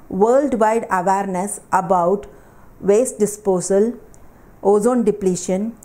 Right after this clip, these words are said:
has focused people to use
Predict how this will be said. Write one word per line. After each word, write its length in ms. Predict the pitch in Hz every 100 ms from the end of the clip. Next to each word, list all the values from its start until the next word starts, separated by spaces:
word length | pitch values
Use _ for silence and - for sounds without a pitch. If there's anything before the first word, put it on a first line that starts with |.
| - -
has 280 | 226 220 - -
focused 600 | 240 233 262 262 - -
people 480 | 202 190 196 226 - - -
to 140 | 240 208
use 420 | 185 185 220